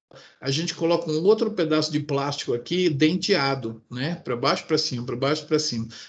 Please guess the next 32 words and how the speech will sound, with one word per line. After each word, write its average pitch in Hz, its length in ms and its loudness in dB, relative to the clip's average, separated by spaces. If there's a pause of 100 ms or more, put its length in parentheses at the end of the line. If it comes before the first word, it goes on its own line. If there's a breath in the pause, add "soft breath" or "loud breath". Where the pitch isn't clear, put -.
Depois 156 420 6
que 208 120 -4
o 180 60 2
gel 147 220 2
é 127 100 0
feito, 185 380 2
a 156 60 4
gente 151 300 0
tira 175 280 2
esse 151 180 0
cara 147 460 -2 (300 loud breath)
e 143 120 -2
fica, 151 800 2 (380)
né, 143 300 -2
como 151 260 -4
se - 160 -2
fosse 147 320 -2
uma 156 680 0 (360)
muralha 143 440 6
da 147 160 4
China 127 520 -2
aqui, 123 240 -4
assim. 127 420 -6 (320 soft breath)
Aí 135 260 2
fica 160 240 0
os 156 80 4
buraquinhos 151 720 2
pra 156 120 0
você 151 200 4
colocar 139 340 2
sua 165 180 0
amostra, 151 720 0